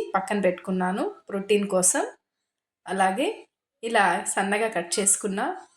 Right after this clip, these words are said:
ఆనియన్స్ అండి. ముందుగా ఇలా కట్ చేసుకోవాలి.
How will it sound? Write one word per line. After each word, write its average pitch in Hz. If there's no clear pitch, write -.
ఆనియన్స్ 185
అండి. 185
ముందుగా 208
ఇలా 196
కట్ 151
చేసుకోవాలి. 185